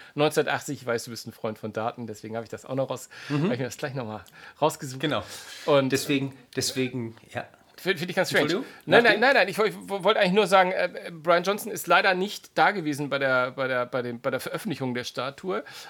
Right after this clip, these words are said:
Speaker 1: aber er hat eine kleine
Speaker 2: Mhm.
Speaker 1: Grußbotschaft hinterlassen, dass er sich demnächst mal, sogar noch innerhalb der nächsten Wochen, hat er, glaub ich, sogar versprochen, ähm, einen kleinen Abstecher machen wird und einfach mal sich das anschauen wird. Offensichtlich
Speaker 2: Ah,
Speaker 1: unangekündigt.
Speaker 2: okay.
Speaker 1: <laughs> Da bin ich
Speaker 2: Mhm.
Speaker 1: gespannt, wer ihn denn da,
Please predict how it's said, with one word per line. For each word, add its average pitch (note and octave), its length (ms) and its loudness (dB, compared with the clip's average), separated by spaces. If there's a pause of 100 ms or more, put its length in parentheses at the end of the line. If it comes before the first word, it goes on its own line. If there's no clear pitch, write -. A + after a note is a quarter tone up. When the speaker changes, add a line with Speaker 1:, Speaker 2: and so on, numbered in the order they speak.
Speaker 1:
aber G#3 200 -2
er C4 80 -4
hat G3+ 80 -6
eine F#3 100 -10
kleine D#3 240 -2
Speaker 2:
Mhm. - 40 -16
Speaker 1:
Grußbotschaft G3 520 -4
hinterlassen, D#3 400 -2
dass C#3+ 140 -8
er D3 80 -4
sich C3 160 -8
demnächst D3 420 -8
mal, C#3+ 340 0 (280)
sogar D3 260 2
noch C3+ 320 0
innerhalb C#3 320 -4
der C#3 80 -2
nächsten B2 360 -8
Wochen, - 260 -6
hat G#2+ 100 -8
er, G#2+ 80 -2
glaub G2+ 160 -6
ich, - 80 -16
sogar A#2 180 -14
versprochen, A#2+ 540 -8 (480)
ähm, C#3+ 320 0
einen C#3+ 220 -6
kleinen C#3+ 200 0
Abstecher C#3+ 440 -8
machen C#3 260 -6
wird C3+ 180 -8
und C#3+ 100 -14
einfach B2 260 -12
mal A#2+ 160 -12
sich A#2+ 100 -12
das - 160 -10
anschauen G#2 460 -10
wird. F2+ 260 -14 (340)
Offensichtlich D#3 520 -2
Speaker 2:
Ah, A#3 60 6
Speaker 1:
unangekündigt. C3 840 0
Speaker 2:
okay. - 220 -2
Speaker 1:
<laughs> - 40 -20
Da A3+ 100 10 (120)
bin G3 140 -2
ich - 180 -10
Speaker 2:
Mhm. F#2 60 -10
Speaker 1:
gespannt, A2 460 2 (340)
wer D3+ 200 8
ihn D3 120 -2
denn D3+ 160 2
da, D#3+ 280 6